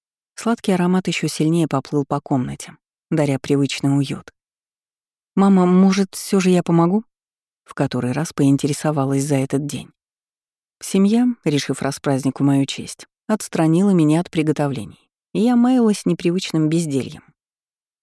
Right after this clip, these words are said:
"Сами управимся. Ты чемодан с сумками перепроверила? Вылет завтра в восемь", отмахнулась встречным вопросом от моего предложения мама.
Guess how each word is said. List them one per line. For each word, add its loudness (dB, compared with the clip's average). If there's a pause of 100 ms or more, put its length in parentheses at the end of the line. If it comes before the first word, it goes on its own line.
(220)
"Сами 4
управимся. 0 (220)
Ты 0
чемодан 2
с -6
сумками 2
перепроверила? 0 (480)
Вылет 2
завтра 0
в 0
восемь", 0 (680)
отмахнулась 0
встречным -2
вопросом -2
от -2
моего 2
предложения 2
мама. -2